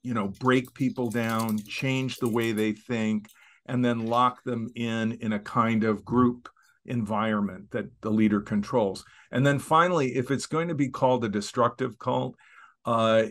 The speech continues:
you, you would look to see how is the group hurting people? Because if the group is a,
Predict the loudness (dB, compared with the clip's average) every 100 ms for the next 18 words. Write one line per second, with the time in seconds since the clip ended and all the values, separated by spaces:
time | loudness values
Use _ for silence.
0 | -6 -4 0 0 -2 _ -4 0 2 2
1 | 2 0 -4 -8 -2 -2 -2 -4 -2 4
2 | 6 4 -2 -8 -2 0 0 -2 -2 0
3 | 0 -2 -6 -12 -12 -12 -14 -16 -20 _
4 | -4 2 2 4 4 4 2 6 4 4
5 | 2 0 0 -4